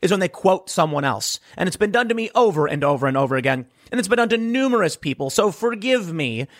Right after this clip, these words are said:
if I'm not going to sit back and say, "Thank you for your jump cut clip where Trump says a sentence. I don't know why he said it." Imagine if you were like, "Did you hear what that lunatic just said? I hate pizza." How crazy is that? Everybody,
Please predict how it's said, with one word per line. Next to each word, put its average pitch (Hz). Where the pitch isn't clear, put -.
if 220
I'm 226
not 226
going 254
to 226
sit -
back 180
and 180
say, 185
"Thank 156
you 208
for 180
your 170
jump 175
cut -
clip -
where 175
Trump -
says 170
a 156
sentence. 190
I 190
don't 180
know 151
why 120
he 170
said 226
it." -
Imagine 220
if 226
you 202
were 196
like, 160
"Did 214
you 330
hear 302
what 370
that 185
lunatic 190
just 294
said? 339
I 214
hate 214
pizza." -
How 254
crazy 240
is 147
that? 127
Everybody, 190